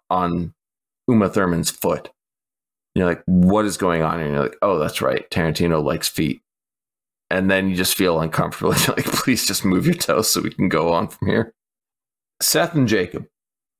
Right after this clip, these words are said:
There seems to be so much respect between them, despite Seth being a complete asshole. Uh, I would love to see more of these two together in the movie.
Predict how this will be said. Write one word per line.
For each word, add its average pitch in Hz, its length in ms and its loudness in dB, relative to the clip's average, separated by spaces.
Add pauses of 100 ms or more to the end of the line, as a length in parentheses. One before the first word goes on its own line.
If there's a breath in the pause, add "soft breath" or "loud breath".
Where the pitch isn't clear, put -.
(340)
There 127 100 2
seems 170 300 2
to 139 60 -6
be 143 140 4
so 131 220 2
much 127 200 0
respect 95 500 -4
between 104 340 0
them, 104 140 2
despite 92 440 -2
Seth 85 300 -2
being 87 240 2
a 85 100 0
complete - 500 0
asshole. 104 560 0 (460)
Uh, 101 380 2 (100)
I 107 120 2
would 127 160 2
love 104 240 2
to 104 80 -4
see 95 200 0
more 87 300 2
of 82 100 -2
these 82 240 0
two 85 260 2
together 78 460 0
in 85 200 0
the 82 80 0
movie. 85 360 -2